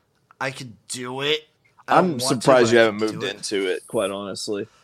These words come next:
Speaker 1: I got a garage for it, so now I actually have a garage.
Speaker 2: There you go.
Speaker 1: So
Speaker 2: That's what
Speaker 1: that's
Speaker 2: I'm talking about.
Speaker 1: It's living large, but we have football to talk about. First and foremost on this show, there's X F L to talk about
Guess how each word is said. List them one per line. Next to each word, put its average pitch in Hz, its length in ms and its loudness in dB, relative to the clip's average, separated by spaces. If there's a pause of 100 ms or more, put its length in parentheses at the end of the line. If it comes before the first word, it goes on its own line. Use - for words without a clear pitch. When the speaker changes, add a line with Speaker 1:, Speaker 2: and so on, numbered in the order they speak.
Speaker 1:
I 175 100 0
got 214 240 2
a 185 40 -4
garage 160 300 0
for 131 320 -6
it, 143 100 -14
so 147 80 -10
now 143 160 -2
I 156 100 2
actually 160 280 -2
have 139 260 -2
a - 20 -12
garage. 107 480 -4 (500)
Speaker 2:
There 90 160 -8
you 131 140 -6
go. 90 440 0
Speaker 1:
So - 120 -10
Speaker 2:
That's 107 100 -4
what 101 100 -4
Speaker 1:
that's 131 120 0
Speaker 2:
I'm - 80 2
talking 107 160 -2
about. 98 360 -2 (220)
Speaker 1:
It's 117 140 -14
living 160 400 0
large, 156 480 -2
but 175 140 2
we 175 100 0
have 190 240 2
football 165 460 -2
to - 40 -14
talk 143 280 -4
about. 135 320 -6
First 190 320 -4
and 170 120 -10
foremost 147 460 -4
on 131 140 -6
this 139 160 -8
show, 107 300 -8
there's 127 220 -8
X 262 320 2
F 269 240 0
L 254 240 6
to 196 60 -10
talk 151 300 0
about 135 500 -8